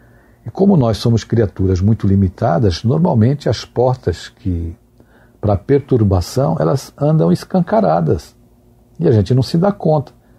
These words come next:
E quando nós vamos perceber, já era. Já falamos o que não devia, já gritamos, já,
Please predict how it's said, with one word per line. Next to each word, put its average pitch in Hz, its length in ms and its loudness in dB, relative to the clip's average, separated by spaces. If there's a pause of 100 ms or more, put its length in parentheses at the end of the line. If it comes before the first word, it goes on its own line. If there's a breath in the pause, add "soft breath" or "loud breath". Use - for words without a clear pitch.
(600 soft breath)
E 107 60 -10
quando 156 200 0
nós 160 160 2
vamos 151 260 0
perceber, 151 800 2 (680)
já 117 180 0
era. 101 260 0 (1000 soft breath)
Já 120 120 -2
falamos 110 380 2
o 110 60 0
que 123 100 -4
não 135 120 0
devia, 147 540 2
já 90 240 0
gritamos, 95 720 0
já, 82 320 0